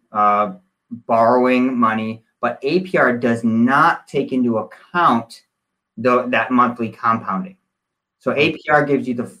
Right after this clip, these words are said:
Speaker 1: the percentage rate, and it's not taking into account the compounding. A P Y is taking into account that compounding. So let's just take an example. If I have, uh, something that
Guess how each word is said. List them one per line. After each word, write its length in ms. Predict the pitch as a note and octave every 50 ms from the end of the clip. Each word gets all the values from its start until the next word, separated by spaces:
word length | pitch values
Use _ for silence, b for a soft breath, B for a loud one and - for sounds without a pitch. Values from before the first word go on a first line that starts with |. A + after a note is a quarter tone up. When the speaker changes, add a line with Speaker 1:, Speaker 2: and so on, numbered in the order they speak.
| _
Speaker 1:
the 320 | - - A2 G#2+ G#2+ G#2 G2
percentage 520 | F#2+ - A2+ G#2+ - C3 B2 B2 B2 A#2+
rate, 380 | A#2+ A#2+ A#2 G#2+ G#2 G2 - - _ _ _ _ _ _
and 140 | A#2 A2+ A2+
it's 180 | G#2+ - - _
not 400 | - A#2 A#2 A#2 - - - -
taking 300 | - D#3 D#3+ D#3+ E3 E3 E3
into 180 | D#3+ D#3 D#3 D#3
account 440 | D#3 - - A#2 A2 A2 A#2 - - _ _ _ _ _ _ _ -
the 80 | A2+
compounding. 640 | - - A2+ G#2 F#2+ F#2 F#2 E2+ - F#2+ - - - _ _ _ _ _ _ _ _ -
A 260 | A#2+ B2+ C#3 C#3+ C#3+
P 260 | - - C#3 B2 A#2 A2
Y 680 | G2 F2+ F#2 F#2+ F#2+ G2 G#2+ A#2 C3 D3+ E3 E3+ E3 - _ _
is 360 | - C#3+ C#3+ D3+ D#3 D#3 D#3 D3+
taking 340 | - C3+ B2 A#2+ B2+ B2
into 240 | B2 A#2+ A#2+ A2+ G#2+
account 460 | G#2+ G2+ - - A2 G#2 G#2 - - G#2
that 300 | G#2 G#2 G2 - - _ _ _ _ _ _
compounding. 720 | - A#2 A2 A2 F#2+ - F#2+ F2 E2 D#2+ D#2+ - - - _ _ _ _ _ _
So 260 | - - - C3+ C#3 C3
let's 580 | C3 C3+ C#3 C3+ - - - _ - - - _ -
just 240 | - D#3+ - - -
take 200 | E3+ D#3 - -
an 80 | C3+
example. 520 | B2+ A#2+ A#2 A#2 A#2 A#2 A#2 A#2 A#2 A#2 A2+
If 120 | A2+ B2+
I 120 | B2 B2
have, 340 | B2 B2+ B2+ B2+ B2+ A#2+ A#2
uh, 300 | - - B2+ B2 B2 A#2+
something 480 | A#2+ - C3 B2 A#2 A#2+ B2 A#2+ A#2 A2+
that 380 | A#2 A2 G#2+ G#2 G2+ - -